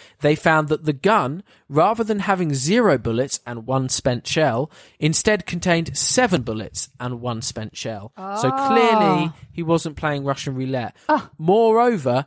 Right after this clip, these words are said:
Speaker 1: the gun had been wiped free of fingerprints. Despite this, police concluded that Hort killed himself.
Speaker 2: Oh.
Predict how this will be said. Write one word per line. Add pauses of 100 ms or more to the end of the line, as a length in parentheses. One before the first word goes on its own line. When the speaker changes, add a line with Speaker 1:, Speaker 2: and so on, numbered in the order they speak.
Speaker 1:
the
gun
had
been
wiped
free
of
fingerprints. (380)
Despite
this,
police
concluded
that
Hort
killed
himself. (680)
Speaker 2:
Oh.